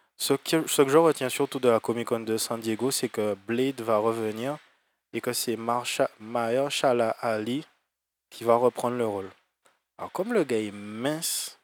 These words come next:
il est tout mince, je me demande qu'est-ce que ça va donner. Parce que Maher-, Mahershala Ali, il est pas musclé. Il a l'air méchant, mais il est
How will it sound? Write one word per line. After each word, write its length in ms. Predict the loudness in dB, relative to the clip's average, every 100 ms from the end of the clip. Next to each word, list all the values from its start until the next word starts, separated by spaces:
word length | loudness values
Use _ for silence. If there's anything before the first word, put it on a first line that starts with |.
| _ _ _ _ _ _ _ _ _ _ _ _ _ _ -14
il 120 | -10
est 100 | -10 -6
tout 140 | -4
mince, 580 | 0 0 0 -4 -4 -8 _ _
je 120 | -18 -10
me 120 | -6
demande 460 | -4 -4 -6 -10 -14 -12
qu'est-ce 340 | -4 -2 -2
que 100 | -4
ça 220 | -4 -2 -2
va 160 | -2
donner. 260 | -4 -10 -8
Parce 160 | -8 -8
que 120 | -6
Maher-, 500 | -8 -6 -4 -4 -4 -10 _ -6
Mahershala 640 | -4 -2 2 4 4 2
Ali, 320 | -2 -6 -6
il 100 | -8
est 100 | -8
pas 160 | -2 -2
musclé. 540 | -2 -6 -2 -2 -2 _ _ _ _ _ _ _ _ _ _ _ _ _ _ _ _ -12
Il 140 | 0
a 80 | 2
l'air 180 | 4 2
méchant, 540 | 0 0 0 0 0 -4 -14
mais 320 | -6 -4 -4
il 140 | -6
est 100 | -8